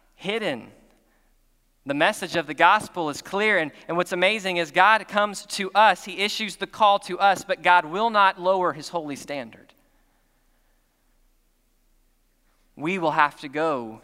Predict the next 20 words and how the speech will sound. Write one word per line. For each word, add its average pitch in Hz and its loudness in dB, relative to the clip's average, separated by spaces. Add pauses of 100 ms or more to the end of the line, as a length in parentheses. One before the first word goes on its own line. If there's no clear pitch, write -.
to 151 -10
the 139 -6
holy 143 -6
mountain. - -12 (1300)
We 165 -2
will 170 2
have 156 0
to 147 -18
seek 165 -8
where 156 0
he 208 -12
is 143 -6
at. 123 -2 (440)
We 139 -10
seek - -6
what 175 2
is 170 -6 (220)
known. 160 -2 (540)
We 165 -8
call. 165 0